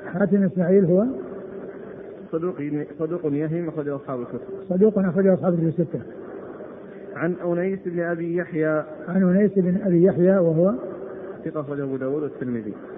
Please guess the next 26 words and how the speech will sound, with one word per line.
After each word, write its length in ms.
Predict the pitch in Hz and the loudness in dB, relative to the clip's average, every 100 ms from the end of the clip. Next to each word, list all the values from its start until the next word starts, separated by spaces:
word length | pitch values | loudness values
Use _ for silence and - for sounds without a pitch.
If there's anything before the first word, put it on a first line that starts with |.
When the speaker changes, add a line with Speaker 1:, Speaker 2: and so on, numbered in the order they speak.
| - | -2
Speaker 1:
ثقة، 220 | 196 185 | 2 2
أخرجه 200 | 175 180 | 4 6
أبو 120 | 180 | 6
داود 220 | 185 185 | 6 6
والترمذي. 460 | 175 180 175 139 110 - - - - - 127 | 6 4 4 2 -2 -8 -12 -12 -14 -14 -6
Speaker 2:
عن 160 | 165 160 | -6 -2
أبيه. 420 | 165 156 170 185 - - - - - - | -2 0 0 0 -4 -12 -14 -16 -16 -6
Speaker 1:
عن 160 | 165 175 | 2 4
أبيه 320 | 165 196 160 | 6 6 8
وهو 300 | 165 165 202 - - - | 6 6 4 -2 -10 -8
Speaker 2:
سمعان 320 | 139 139 156 | -6 -4 -4
الأسلمي 800 | 147 - 156 - 147 151 170 185 - - | -4 -4 -8 -6 -6 -4 -4 -6 -8 -8
أبو 220 | 143 139 | -6 -2
يحيى 200 | 139 135 | -4 -2
لا 140 | 135 156 | -4 -2
بأس 260 | 147 - | -4 -6
به، 200 | 131 143 | -6 -4
أخرجه 300 | 156 139 143 | -4 -4 -6
أصحاب 240 | 135 135 123 | -8 -10 -12
السنة. 280 | - 175 175 | -10 -6 0
Speaker 1:
لا 140 | 180 | 2
بأس 240 | 180 175 | 2 2
به، 200 | 196 190 | 6 6
أخرجه 340 | 175 190 180 170 | 6 6 4 4
أصحاب 200 | 151 165 | 2 0
السنة. 320 | 151 147 107 | 0 -2 -4